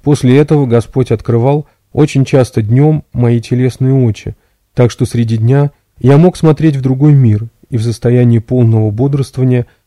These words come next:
общаться с ангелами и духами. Из этого описания совершенно ясно, что Сведенборг был открыт общению с воздушным царством падших духов, и что все его последующие откровения происходили из того же источника.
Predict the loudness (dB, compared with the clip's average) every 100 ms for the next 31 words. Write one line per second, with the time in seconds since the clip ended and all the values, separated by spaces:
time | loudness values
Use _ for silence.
0 | -6 -6 -2 -2 -2 -6 -10 -10 -4 -2
1 | 0 2 2 0 -2 -4 -4 -2 -4 -4
2 | -6 -6 -12 _ _ _ _ _ _ _
3 | _ _ _ _ _ -6 -2 -2 0 -2
4 | -2 -6 -2 0 0 -2 -4 -2 -2 0
5 | 0 -2 -2 -6 -8 _ _ _ -10 -10
6 | -4 -2 0 0 0 -2 -6 -6 0 0
7 | 0 -4 -2 -2 -4 -2 0 2 0 -2
8 | -2 -2 -4 -4 -4 -2 -2 -4 -4 -6
9 | -6 -4 -6 -6 -6 -6 -4 -6 -8 -16
10 | _ _ _ _ _ -10 -4 -4 -4 0
11 | 0 0 -2 -4 _ _ -4 -2 0 0
12 | 0 0 -2 0 2 2 4 2 0 -2
13 | -2 -2 0 0 0 -4 -8 -2 0 0
14 | 0 -4 -4 -4 -4 -6 -8 -8